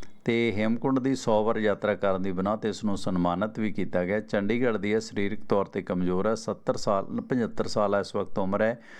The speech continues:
ਇਸ ਦਾ ਦੱਸਣਾ ਕਿ ਬੀਤੇ ਪੈਂਤੀ ਸਾਲ ਤੋਂ ਹੇਮਕੁੰਡ ਦੀ ਯਾਤਰਾ ਕਰ ਰਹੀ ਹੈ। ਇਹ ਉਸ ਦੀ ਸੌਵੀਂ ਯਾਤਰਾ ਜੋ ਉਸਨੇ ਇਸ ਵਾਰ ਕੀਤੀ ਹੈ। ਉਸ ਦੌਰਾਨ,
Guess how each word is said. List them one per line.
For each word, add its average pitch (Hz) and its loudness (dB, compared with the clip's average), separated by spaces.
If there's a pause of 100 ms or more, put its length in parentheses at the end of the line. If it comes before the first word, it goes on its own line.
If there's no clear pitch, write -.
(380)
ਇਸ 117 0
ਦਾ 139 4
ਦੱਸਣਾ 127 0
ਕਿ 139 -2
ਬੀਤੇ 113 0
ਪੈਂਤੀ 110 0
ਸਾਲ 104 2
ਤੋਂ 117 0
ਹੇਮਕੁੰਡ 101 -2
ਦੀ 90 -2
ਯਾਤਰਾ 90 0
ਕਰ 82 -4
ਰਹੀ 85 -2
ਹੈ। 87 -2 (400)
ਇਹ 135 6
ਉਸ 127 0
ਦੀ 160 0
ਸੌਵੀਂ 147 2
ਯਾਤਰਾ 107 2
ਜੋ 98 -2
ਉਸਨੇ 92 -2
ਇਸ 90 -4
ਵਾਰ 87 0
ਕੀਤੀ 85 -4
ਹੈ। - -8 (800)
ਉਸ 143 4
ਦੌਰਾਨ, 160 2